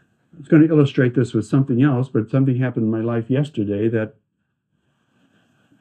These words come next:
came to mind. Yesterday I was in Portland re-,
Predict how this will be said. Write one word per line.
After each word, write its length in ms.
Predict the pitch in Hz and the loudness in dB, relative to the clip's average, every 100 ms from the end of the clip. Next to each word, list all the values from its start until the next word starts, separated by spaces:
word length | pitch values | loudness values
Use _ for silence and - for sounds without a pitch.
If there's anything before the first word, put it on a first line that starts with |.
| _ _ 185 139 | _ _ -20 -4
came 160 | 113 95 | -2 0
to 80 | |
mind. 420 | 104 127 117 98 - _ _ _ _ _ _ _ _ _ - _ | 0 2 0 -2 -10 _ _ _ _ _ _ _ _ _ -20 _
Yesterday 300 | 151 147 175 | 0 4 6
I 20 | 165 | 6
was 100 | 151 | 6
in 120 | 139 | 4
Portland 600 | 170 170 151 131 143 139 | 4 2 2 2 2 2
re-, 140 | 147 | 0